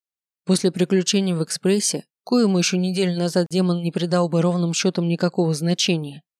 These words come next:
инкуб почти физическим зрением видел, что, касаясь чистой жительницы неба с белоснежными волосами,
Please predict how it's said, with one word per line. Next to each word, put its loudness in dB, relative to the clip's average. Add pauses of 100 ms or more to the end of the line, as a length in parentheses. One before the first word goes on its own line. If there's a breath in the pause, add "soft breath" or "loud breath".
(320)
инкуб 0
почти 0
физическим -2
зрением 0
видел, -2
что, -4
касаясь 0
чистой -2
жительницы -2
неба 0
с -6
белоснежными -2
волосами, -2